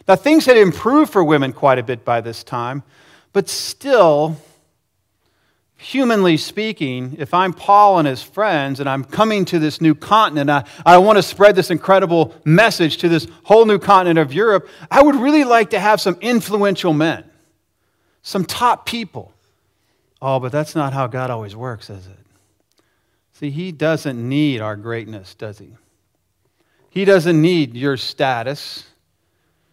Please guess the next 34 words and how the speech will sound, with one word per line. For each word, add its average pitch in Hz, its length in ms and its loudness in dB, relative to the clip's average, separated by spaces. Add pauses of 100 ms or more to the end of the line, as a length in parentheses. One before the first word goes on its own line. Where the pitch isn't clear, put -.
(840)
He 190 160 -10
can 175 180 0
work 165 240 -2
through 151 120 -4
people 151 320 -4
we 127 120 -6
don't 127 200 -6
expect 110 440 -14
at 107 80 -16
all. 104 380 -20 (800)
And 131 120 -8
I 135 140 -4
love 143 500 0
that 123 140 -8
Luke 139 280 -6
points 131 400 -8
out 123 160 -6
the 117 80 -12
first 156 420 -10
time 143 220 -6
the 131 80 -8
gospel 123 480 -8
is 104 100 -12
shared, 120 460 -10
God 131 320 -10 (540)
elevates 113 640 -12 (120)
women 101 400 -16 (480)
as - 120 -16
the 113 60 -16
first - 320 -14
ones 113 220 -14
to 107 100 -20
receive 98 420 -20
it. - 100 -20